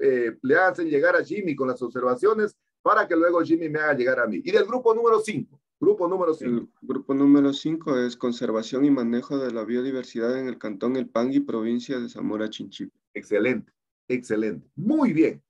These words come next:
Speaker 1: Miren, conservación. Entonces, las acciones tienen que estar encaminadas a eso.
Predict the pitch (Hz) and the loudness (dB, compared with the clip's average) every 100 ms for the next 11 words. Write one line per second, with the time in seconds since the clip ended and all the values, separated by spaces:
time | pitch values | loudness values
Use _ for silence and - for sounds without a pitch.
0 | _ _ _ 131 143 110 190 269 285 254 | _ _ _ -2 -2 0 2 4 2 2
1 | 240 240 202 165 175 135 76 _ _ 107 | 4 4 4 2 2 2 0 _ _ 0
2 | 185 135 110 _ _ - 127 254 302 - | 2 2 -2 _ _ 0 4 4 4 2
3 | 214 - 196 180 151 156 156 _ _ - | 0 -2 2 2 2 -4 -8 _ _ 4
4 | 196 226 208 180 196 214 202 175 143 139 | 4 4 -2 0 0 0 0 0 0 0
5 | 196 196 180 - 107 101 143 143 - - | 2 2 0 -4 -2 0 0 -4 -16 -20